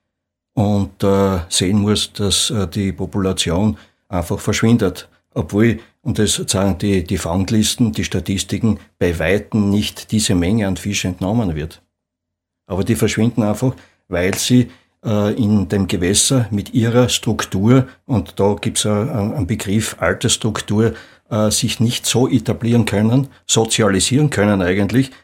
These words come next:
weil die Fische, die reden miteinander, die haben genauso ihre alten, äh, erfahrenen Fisch am Mittelbau und Youngsters, die miteinander kommunizieren und miteinander leben. Ja? Der eine lernt vom anderen.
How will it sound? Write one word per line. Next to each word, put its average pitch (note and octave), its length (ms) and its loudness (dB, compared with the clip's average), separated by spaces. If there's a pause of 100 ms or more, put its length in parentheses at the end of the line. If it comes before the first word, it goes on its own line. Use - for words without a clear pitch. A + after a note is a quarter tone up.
(120)
weil G#2+ 80 -2
die G#2 120 -2
Fische, - 360 0
die G#2 100 2
reden G#2 240 4
miteinander, F#2+ 640 2 (340)
die G#2+ 200 2
haben G#2 240 0
genauso G#2+ 480 2
ihre G#2+ 400 0
alten, G#2 460 2 (380)
äh, G#2+ 340 0 (120)
erfahrenen A2+ 540 2
Fisch A2 400 -2
am F2+ 200 2
Mittelbau G#2+ 720 0 (180)
und F2+ 240 -2
Youngsters, G2+ 600 2 (320)
die G#2 100 4
miteinander G2 640 2
kommunizieren G#2 840 2
und F2+ 140 -4
miteinander F#2 540 -2
leben. F#2+ 340 0
Ja? G#2+ 220 0 (240)
Der F2 120 0
eine G2+ 220 2
lernt G2+ 300 0
vom A2 160 0
anderen. A2+ 380 2